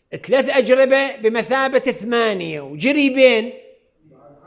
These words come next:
وجريبين على، على ما هما عليه، على ما هما عليه. شو أقول؟ أقول: "خويا،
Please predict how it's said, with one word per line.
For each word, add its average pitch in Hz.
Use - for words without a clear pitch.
وجريبين 214
على، 185
على 180
ما 180
هما 147
عليه، 117
على 185
ما 175
هما 226
عليه. 107
شو 196
أقول؟ 175
أقول: 180
"خويا، 185